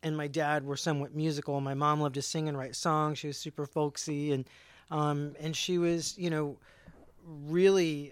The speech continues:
a, a spiritual foundation to our house. And I just remember in my earliest of years, Mom and I would sing, we would write songs, and then every morning we would read the Bible together.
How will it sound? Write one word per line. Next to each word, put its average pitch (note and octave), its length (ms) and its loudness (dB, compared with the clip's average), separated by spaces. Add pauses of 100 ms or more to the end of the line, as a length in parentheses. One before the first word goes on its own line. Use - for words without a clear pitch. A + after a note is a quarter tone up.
a, D3 120 -8 (260)
a D3+ 80 -6
spiritual E3 460 -2
foundation D3 560 -4
to D#3+ 160 -2
our C#3 100 -2
house. D#3 400 0
And D3 260 -6 (140)
I E3 120 -2
just E3 120 -8
remember F3 220 2
in D3+ 80 0
my C#3+ 120 -2
earliest D#3 460 2
of C3 100 -6
years, D3 400 -2 (380)
Mom D#3+ 220 0
and E3+ 100 2
I D#3 80 2
would C#3 160 -6
sing, G3+ 600 0
we E3+ 100 2
would D#3+ 120 0
write D3 200 -2
songs, E3+ 500 0
and D#3 80 0
then D3+ 160 -2
every E3+ 180 2
morning D#3+ 460 -2
we D3+ 140 -2
would C#3+ 420 0
read D#3+ 200 2
the D#3 60 -4
Bible D3 400 0
together. E3+ 560 0